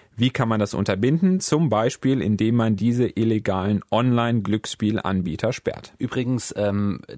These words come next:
Speaker 2: da fallen auch ganz viele Menschen drauf rein. Die wissen gar nicht, dass sie eigentlich gar nicht da spielen dürfen. Und, äh, weil es eben anmutet, als sei es Lotto. Und, äh, die Lottozahlen werden auch von Deutschland akzeptiert. Aber eben dieses Unternehmen sitzt im Ausland. Und man weiß gar nicht, dass man im Ausland spielt.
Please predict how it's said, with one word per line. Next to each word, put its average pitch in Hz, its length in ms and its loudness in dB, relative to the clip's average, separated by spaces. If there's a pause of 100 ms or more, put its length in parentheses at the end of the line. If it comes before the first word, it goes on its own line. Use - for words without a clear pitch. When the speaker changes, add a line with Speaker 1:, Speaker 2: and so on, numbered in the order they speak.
(180)
Speaker 2:
da 95 260 -4
fallen 135 240 -4
auch 120 120 -4
ganz 123 180 -4
viele 107 120 -4
Menschen 98 280 -4
drauf 82 160 -10
rein. 160 160 0
Die 104 80 -8
wissen 202 180 0
gar 104 160 0
nicht, 92 180 -6
dass 98 120 -2
sie 101 200 -4
eigentlich 127 640 -4
gar 110 160 -2
nicht 113 180 -6
da 98 120 -4
spielen 101 340 -2
dürfen. 104 800 -2
Und, 123 260 -2
äh, 95 160 -6
weil 113 140 0
es 120 100 -6
eben 123 300 0
anmutet, 160 520 0
als 113 200 -2
sei 117 180 -2
es 110 140 -4
Lotto. 143 480 0 (400)
Und, 110 240 -4
äh, 104 200 0
die 107 100 -4
Lottozahlen 123 840 -2
werden 123 220 0
auch 87 220 -2
von 113 160 -4
Deutschland 110 420 -2
akzeptiert. - 520 -2
Aber 135 280 2
eben 135 220 0
dieses 127 280 -2
Unternehmen 123 440 0
sitzt 117 260 -8
im 87 100 -4
Ausland. 113 420 -2 (420)
Und 110 340 -2
man 117 140 -2
weiß 131 180 -4
gar 98 160 -2
nicht, 92 160 -6
dass 101 100 -4
man 101 120 -2
im 92 80 -4
Ausland 92 400 -6
spielt. 107 420 -6